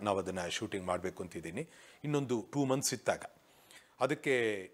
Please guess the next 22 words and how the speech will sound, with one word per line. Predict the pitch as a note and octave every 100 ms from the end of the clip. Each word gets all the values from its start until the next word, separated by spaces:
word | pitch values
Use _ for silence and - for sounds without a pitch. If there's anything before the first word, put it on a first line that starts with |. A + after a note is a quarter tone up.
| B2+
ನೀನು | C3 B2 A2+
ಕೆಲವು | C#3+ D3 C#3
ತಯಾರಿಗಳು | - D#3 F#3 E3+ D3
ಮಾಡ್ಬೇಕು | A2+ G#2 F2+ F2+ D#3
ಅಂತ | D#3 D3+
ಎಲ್ಲ | D3+ A#2+
ಹೇಳಿದ್ರು. | C3+ G2+ F2 - - - _ _ _ _ _ _ _ -
ಇದಕ್ಕೆ | C3 D#3+ E3
ಮುಂಚೆ | D3 E3+ G3+ C#3+ G2 C3 _ _ _ _ _
ಒಂದು | A#2+ A#2
ಸಣ್ಣ | B2 B2 C3 A#2+ A2+ G#2 G2
ಜೋಕ್ | G#2 B2 G2+
ಆಯ್ತು. | E2+ - _ _ _ _ _ _ _ - _ -
ಆ, | G2+ F#2+ F#2+ F2+ E2 E2+ - _ _ -
ಪುಟ್ಟಣ್ಣಾಜಿ | D3+ G#3 G3 D#3 F3+ D#3 C3
ಇದು | A#2+
ಪಾತ್ರ | - C#3+ E3+ D#3
ಮಾಡ್ಬೇಕು | C3 E3 D#3 D#3 D#3
ಅಂತ | D3
ಹೇಳಿ | C3 B2+ C3 A2 A2+ - - _ _ _ -
ಹೇಳಿದಾಗ | C#3+ F3+ D#3+ C#3 C#3
ನಾನು, | C3+ B2+ C3 A#2